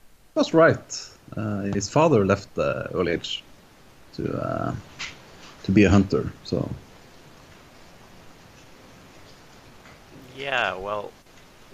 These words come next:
Speaker 2: you mean that he left, uh,
Speaker 1: Yeah.
Speaker 2: because I think he left Gon with Rito after he was a hunter, and then he went, just went to explore later.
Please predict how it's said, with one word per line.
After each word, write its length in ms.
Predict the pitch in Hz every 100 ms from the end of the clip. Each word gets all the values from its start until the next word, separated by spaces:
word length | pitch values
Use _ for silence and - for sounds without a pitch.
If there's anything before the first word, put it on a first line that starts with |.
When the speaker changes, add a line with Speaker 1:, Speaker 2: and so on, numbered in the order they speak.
| 104
Speaker 2:
you 120 | 110
mean 340 | 107 104 101
that 160 | 95 -
he 100 | 98
left, 680 | 90 85 - - - - -
uh, 540 | 92 90 87 87 87 87 - - - - - - - - -
Speaker 1:
Yeah. 60 | - -
Speaker 2:
because 220 | 117 123
I 60 | 127
think 260 | - 208 -
he 120 | 156
left 680 | 85 87 87 - - - -
Gon 400 | 92 90 95 101 101
with 320 | 92 90 87 80 80 - - - -
Rito 580 | 90 - 101 98 - - - - - - - - -
after 580 | 101 131 - 147 101 78 -
he 80 |
was 200 | 87 87
a 80 | 87
hunter, 420 | 80 78 - 82 82
and 140 | 92 85
then 120 | 85
he 80 | 87
went, 240 | 85 82 - - - -
just 200 | 90 -
went 160 | 85 -
to 80 |
explore 440 | 82 - - 101 113
later. 360 | 82 76 82